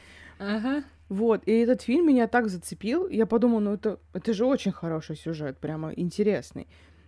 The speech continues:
Speaker 2: Проблема в том, то, что его нигде не было. Нигде. Я находила только трейлеры, и то на украинском языке, и не поняла ни слова.
Speaker 1: <laughs>
Speaker 2: Вот. И я очень страдала. И знаешь что? Я наконец-то его нашла.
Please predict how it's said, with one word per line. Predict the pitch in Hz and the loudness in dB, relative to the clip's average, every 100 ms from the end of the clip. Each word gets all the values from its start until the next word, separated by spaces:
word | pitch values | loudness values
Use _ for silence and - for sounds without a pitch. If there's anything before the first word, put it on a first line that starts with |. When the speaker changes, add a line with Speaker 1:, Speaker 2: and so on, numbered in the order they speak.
| - | -4
Speaker 2:
Проблема | 202 202 220 220 | 0 0 2 0
в | 214 | -2
том, | 202 254 | -4 -4
то, | 269 | -4
что | - 214 - 202 | -6 -6 -8 -4
его | 196 180 208 | -4 0 0
нигде | 196 202 185 170 156 160 190 185 | 2 2 0 -2 -6 -4 -2 0
не | 165 151 | 0 -2
было. | 143 139 127 147 - | -4 -8 -8 -10 -2
Нигде. | 196 208 233 208 170 165 170 | 2 4 4 2 -4 -2 -2
Я | 165 | -2
находила | 190 220 190 220 220 | -2 0 2 2 2
только | 220 214 - | 2 0 -2
трейлеры, | - - 233 330 269 196 190 - | -6 -4 0 2 4 2 -2 2
и | 202 | 2
то | 208 247 | 4 4
на | 240 | 4
украинском | 214 - 190 202 - 190 190 | 2 0 0 0 -4 -6 -4
языке, | 190 185 220 294 | -4 -4 -2 0
и | |
не | 214 | 0
поняла | 202 202 196 190 | 0 0 2 0
ни | 185 | -2
слова. | - 262 330 214 170 - - - - | -4 -2 0 -2 -4 -8 -20 -20 -8
Speaker 1:
<laughs> | 190 - | -6 -4
Speaker 2:
Вот. | 214 202 185 - | -4 -2 -2 -4
И | 208 | 2
я | 226 214 | 4 4
очень | 208 220 214 | 4 2 -2
страдала. | - 202 180 156 147 - | 2 2 2 0 -2 -2
И | 196 208 | 0 0
знаешь | 185 226 269 | 2 2 2
что? | - - 180 151 - | -2 -2 -2 -2 -2
Я | 196 | 0
наконец-то | 190 185 175 180 - 214 | 0 0 0 -2 -2 -4
его | 175 | -4
нашла. | 165 170 - 151 151 | -4 -6 -6 -6 -6